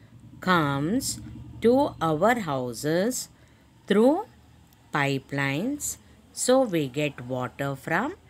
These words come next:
taps in our house. Therefore, this water is used for cooking and drinking.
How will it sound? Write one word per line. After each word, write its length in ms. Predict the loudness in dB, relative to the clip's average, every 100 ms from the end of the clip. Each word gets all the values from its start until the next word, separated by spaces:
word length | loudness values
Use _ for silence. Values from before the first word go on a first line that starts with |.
| -20 -20 -20 _ _
taps 580 | 2 2 2 -2 -4 -10
in 300 | -6 -6 -6
our 300 | -8 -6 -4
house. 560 | -2 -2 -2 -6 -14 -16 -20 -20 -20 _ _ _ -20 -20 -12
Therefore, 840 | 0 2 2 0 -4 -4 -4 -6 -8 -18 -20 -18
this 480 | 2 4 4 2 -2
water 720 | -4 -4 -4 -2 0 0 -4 _ _ _
is 400 | -2 0 0 -2
used 360 | -4 -2 -2 -4
for 380 | -2 0 0 -2 _ _ _ _
cooking 800 | -4 -4 -6 -4 -2 0 -2 -6 -12 -20 _
and 440 | -4 -2 0 -2 -6 -10 _ _ -14 -6
drinking. 600 | -6 -6 -12 -10 -10